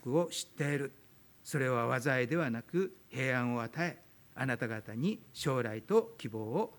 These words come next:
与えるためである。天の神様、私たちはいよいよクリスマスを迎えます。イエス・キリストが私たちを救うために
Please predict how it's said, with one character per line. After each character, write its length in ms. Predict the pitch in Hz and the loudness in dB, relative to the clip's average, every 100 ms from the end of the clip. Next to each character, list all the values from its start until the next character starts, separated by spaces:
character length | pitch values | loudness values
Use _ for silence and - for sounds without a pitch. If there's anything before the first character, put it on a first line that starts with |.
| - | -16
与 280 | - - 135 | -12 -4 2
え 40 | 147 | 2
る 100 | 147 | 2
た 140 | 139 | -2
め 100 | 170 | -2
で 120 | 170 | -4
あ 100 | 120 | -8
る。 80 | 110 - - - - - - - - | -14 -20 -20 -20 -20 -20 -20 -20 -4
天 160 | 156 139 | 2 2
の 80 | 123 | 2
神 220 | 127 120 | 0 0
様、 320 | 123 131 175 - - - | 0 0 -2 -6 -20 -10
私 300 | 123 127 127 | -6 -2 -2
た 100 | 131 | -2
ち 100 | 117 | -2
は 120 | 120 | -2
い 80 | 120 | 0
よ 140 | 127 120 | 0 0
い 80 | |
よ 180 | 113 151 151 | 0 -2 -2
ク 100 | - | -6
リ 120 | 123 | -4
ス 120 | 120 | -2
マ 100 | 139 | -2
ス 160 | 120 131 | -2 -2
を 60 | 120 | -2
迎 240 | 120 135 | -2 -2
え 80 | 135 | -2
ま 120 | 135 | 0
す。 200 | 123 - - - - - - | 0 -2 -8 -20 -20 -12 0
イ 80 | 139 | 2
エ 80 | |
ス・ 100 | 127 | 2
キ 120 | - 123 | -2 -4
リ 100 | 123 | -4
ス 60 | |
ト 120 | - | -4
が 220 | 123 185 165 - | -4 -4 -6 -10
私 300 | 117 120 131 | -6 -2 -2
た 120 | - | -2
ち 140 | 123 131 | -4 -4
を 60 | |
救 260 | 120 - 147 | -4 -4 -4
う 40 | |
た 140 | 131 127 | -4 -4
め 120 | 123 | -2
に 220 | 143 208 | -2 -4